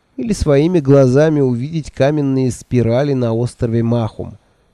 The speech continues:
там, где плясал Шапитук, создавая первые письмена мира Хумана.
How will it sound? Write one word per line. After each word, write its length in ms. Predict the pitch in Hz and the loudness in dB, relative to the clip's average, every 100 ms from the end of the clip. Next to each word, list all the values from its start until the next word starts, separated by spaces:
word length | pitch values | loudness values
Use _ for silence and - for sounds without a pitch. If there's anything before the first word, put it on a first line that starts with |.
| _ - | _ 0
там, 200 | 117 117 | 2 4
где 160 | 113 | 2
плясал 460 | 110 127 120 127 107 | 2 0 0 0 0
Шапитук, 600 | - - 160 - 98 - _ _ _ | -2 -6 -8 -8 -10 -14 _ _ _
создавая 560 | - 113 117 113 107 | -4 0 2 2 0
первые 440 | 104 113 107 104 104 | -2 -2 -2 -2 -4
письмена 600 | 107 104 113 107 113 156 | -6 -6 -4 -2 -2 -2
мира 300 | 131 101 104 | -2 -2 -4
Хумана. 580 | - 147 160 135 98 | -4 -4 -2 -2 -4